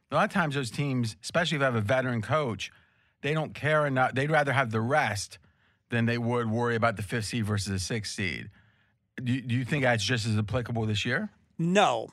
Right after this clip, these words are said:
Speaker 2: And the reason being is that the tournament starts a day later this year. So it starts on Friday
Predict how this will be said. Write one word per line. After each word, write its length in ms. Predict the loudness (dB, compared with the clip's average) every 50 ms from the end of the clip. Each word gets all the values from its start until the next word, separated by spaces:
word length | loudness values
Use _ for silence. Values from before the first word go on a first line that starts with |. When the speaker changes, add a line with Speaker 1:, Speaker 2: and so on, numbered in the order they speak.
| _ -2 0
Speaker 2:
And 160 | 2 2 2
the 80 | 2
reason 340 | 2 4 4 4 4 2 2
being 220 | 2 2 2 2 0
is 80 | -2
that 160 | -2 -4 -6
the 40 | -6 -4
tournament 380 | 0 2 2 2 2 0 2
starts 440 | 2 2 4 4 4 4 4 2 -2
a 40 | -6
day 340 | -4 -2 0 2 2 2 2
later 360 | 2 2 0 0 -2 -4 -6
this 240 | -6 -4 -4 -4 -4
year. 200 | -4 -4 -4 -2
So 160 | -2 -2 -2
it 100 | -2 -2
starts 340 | 0 2 2 2 2 2 0
on 140 | -2 -2
Friday 920 | -4 -8 -12 -6 0 4 6 6 6 4 2 0 -4 -6 -8 -10 -14 -16